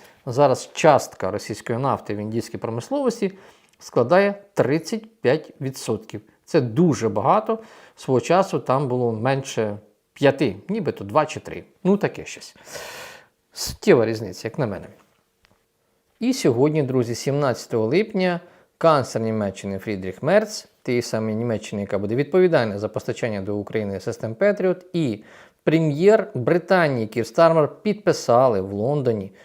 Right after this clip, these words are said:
оборонний договір, який зобов'язує обидві країни захищати одна одну у разі збройного нападу. Я вам вранці розповідав про цю подію, Bloomberg повідомляє про те, що угода підписана.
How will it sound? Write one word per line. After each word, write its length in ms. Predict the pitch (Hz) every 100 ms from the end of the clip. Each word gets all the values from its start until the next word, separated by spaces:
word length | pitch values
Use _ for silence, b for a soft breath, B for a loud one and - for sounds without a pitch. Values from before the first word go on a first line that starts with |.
| b
оборонний 540 | - 196 175 165 135 117
договір, 480 | 107 156 151 110 107
який 340 | 117 139 139
зобов'язує 720 | - 156 127 110 120 143 - 113
обидві 400 | 107 120 101 104
країни 380 | 107 156 180
захищати 600 | 131 113 110 - 117 110 -
одна 220 | 101 95 -
одну 380 | 113 170 190 190 B B B
у 140 | 165
разі 320 | 139 143 143 -
збройного 640 | 117 110 117 117 120 117 110
нападу. 460 | 104 - - 90
Я 140 | 220 214
вам 100 | 143
вранці 360 | 151 127 107
розповідав 680 | 104 - 113 113 110 98 95 B B -
про 140 | 127
цю 180 | 123 131
подію, 520 | 131 117 185 254 262
Bloomberg 480 | 185 120 147 160 -
повідомляє 600 | - 113 107 107 143 170
про 140 | 120
те, 180 | - 127
що 200 | - 107
угода 220 | 107 107
підписана. 560 | 110 110 95 95 104